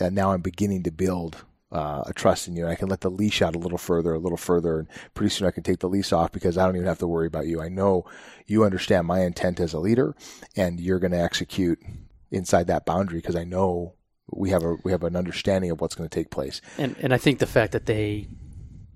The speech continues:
Speaker 2: they are happy that we trust them.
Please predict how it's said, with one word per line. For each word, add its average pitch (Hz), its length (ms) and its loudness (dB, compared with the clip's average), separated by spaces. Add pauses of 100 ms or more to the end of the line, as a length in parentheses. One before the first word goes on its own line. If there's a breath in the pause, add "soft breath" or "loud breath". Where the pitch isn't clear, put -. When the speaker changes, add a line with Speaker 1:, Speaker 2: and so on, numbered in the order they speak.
(260)
Speaker 2:
they 117 540 6 (340 loud breath)
are 110 260 -8
happy 104 400 -4
that 98 300 -2
we 120 220 -4
trust - 360 -4
them. 98 260 -2